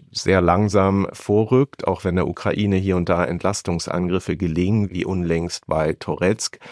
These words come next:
Und dann zum Schluss noch in diesem militärischen Schnelldurchlauf zwei Meldungen, nämlich dass die Ukraine offenbar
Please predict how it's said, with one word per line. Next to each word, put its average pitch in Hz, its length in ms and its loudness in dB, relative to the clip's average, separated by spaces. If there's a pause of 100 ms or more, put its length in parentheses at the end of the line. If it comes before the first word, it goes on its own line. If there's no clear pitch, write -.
(380)
Und 101 220 0
dann 107 160 6
zum 113 180 2
Schluss 120 320 4
noch 110 320 6
in 104 160 0
diesem 95 440 2
militärischen 92 600 0
Schnelldurchlauf 90 840 0
zwei 92 280 2
Meldungen, 107 520 4
nämlich 92 320 2
dass - 180 -2
die - 140 -6
Ukraine 104 500 -2
offenbar 90 500 2